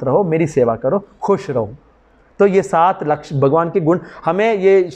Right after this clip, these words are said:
आप सब लोग ये जाके पढ़ लेना, वन पॉइंट वन पॉइंट वन श्रीमद् भागवतम, और आप थोड़ा पढ़ लेना, इसमें नीचे से पढ़ना, पूरे से पढ़ना, बस भगवान को याद करना। अरे आप create कर रहे हो, आपने माया बनाया, आपने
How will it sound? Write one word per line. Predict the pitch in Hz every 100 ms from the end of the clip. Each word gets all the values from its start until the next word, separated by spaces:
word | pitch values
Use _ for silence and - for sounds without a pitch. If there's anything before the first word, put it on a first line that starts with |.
| -
आप | 175 165
सब | 185 165
लोग | 180 170
ये | 165 143
जाके | 135 151 156
पढ़ | - 139
लेना, | 156 180 - - _ -
वन | 147 170 147
पॉइंट | 175 175
वन | 151 160 170
पॉइंट | 185 165 147
वन | 139 143 120 -
श्रीमद् | - 147 147 117
भागवतम, | 123 123 117 110 - _ _ - 190
और | 190
आप | 202 -
थोड़ा | 220 220
पढ़ | 208 190
लेना, | 190 139 117
इसमें | 147 175
नीचे | 165 147 185
से | 165
पढ़ना, | 160 131
पूरे | 120 185 208 214
से | -
पढ़ना, | 139 120 113 - - -
बस | 220 - - -
भगवान | 160 208 240
को | 226
याद | 180 185 190
करना। | 170 131 113 -
अरे | 151
आप | 147 139
create | 147 151 147
कर | 151 135
रहे | 143
हो, | 139 - -
आपने | 139 139 143
माया | 135 147 156
बनाया, | 135 139 135 139 139 143 139 - -
आपने | 139 151 147 143